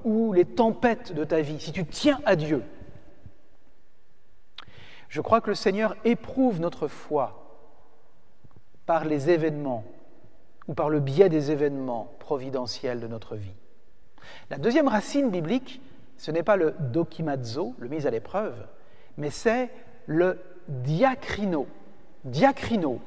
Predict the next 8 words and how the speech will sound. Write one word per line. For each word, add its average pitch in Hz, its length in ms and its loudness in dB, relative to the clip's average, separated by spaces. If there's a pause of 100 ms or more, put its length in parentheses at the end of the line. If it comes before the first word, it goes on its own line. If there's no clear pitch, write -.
(440)
Diacrino, 226 500 6
on 285 140 10
le 233 60 4
traduit 220 280 6
en 214 80 8
français, 240 600 2 (200)
séparer, 202 600 8 (1200)
trier, 214 560 8